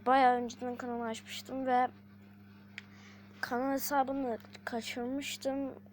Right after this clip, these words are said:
ve artık şimdi video gelecek. Umarım sık sık video atabilirim, sizi sevindirebilirim. Beğenmeyi ve abone olmayı unutmayın.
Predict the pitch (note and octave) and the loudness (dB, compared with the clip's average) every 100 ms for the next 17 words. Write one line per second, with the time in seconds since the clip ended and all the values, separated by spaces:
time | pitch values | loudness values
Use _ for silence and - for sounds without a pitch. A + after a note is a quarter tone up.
0 | - - - - - A#3+ A#3+ C4 A#3+ A#3+ | -20 -20 -16 -14 -12 -8 -2 0 0 -4
1 | - - C4 B3+ A#3+ G#3+ A3 G#3 G#3 G#3 | -6 -6 -4 -4 -4 -2 -2 -2 -6 -8
2 | A#3+ A#3 A#3+ A#3 - - - - A3+ A3+ | -8 -4 -4 -4 -8 -12 -14 -12 -6 -4
3 | A3 A#3 A3 G#3 G#3 G3+ G3+ - G3+ G3+ | -4 -4 -4 -4 -8 -12 -12 -12 -10 -8
4 | G3+ G3+ G3+ F3+ F#3 G3 A3 G#3+ G#3+ G#3 | -8 -8 -8 -8 -4 -4 -2 2 2 2
5 | G#3 G3+ G3+ G3+ G#3 - - | 0 -6 -6 -8 -10 -14 -16